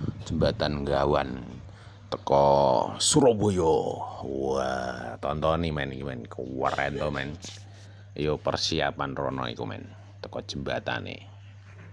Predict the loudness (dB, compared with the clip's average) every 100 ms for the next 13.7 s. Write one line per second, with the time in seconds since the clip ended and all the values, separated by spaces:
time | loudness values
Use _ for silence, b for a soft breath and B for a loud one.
0 | -16 -16 B B B B 2 4 4 2
1 | 0 2 4 6 4 2 0 0 0 2
2 | 2 2 2 4 2 2 -2 0 4 4
3 | 4 2 0 -2 -2 -4 -8 -14 -6 0
4 | 2 2 0 -2 B B B 0 6 6
5 | 6 6 4 2 2 4 4 2 0 -2
6 | -2 -4 2 2 4 0 2 4 6 6
7 | 6 4 2 0 -6 -16 -16 -4 -2 0
8 | 2 4 4 4 6 4 6 4 4 2
9 | 0 -2 0 2 2 2 2 2 4 2
10 | 2 2 2 2 -2 -4 -6 -10 -16 -6
11 | 0 2 2 2 2 2 0 -2 -2 -2
12 | 0 -2 -2 -4 -4 -4 -6 -8 -6 -4
13 | -2 -2 -2 -4 -4 -4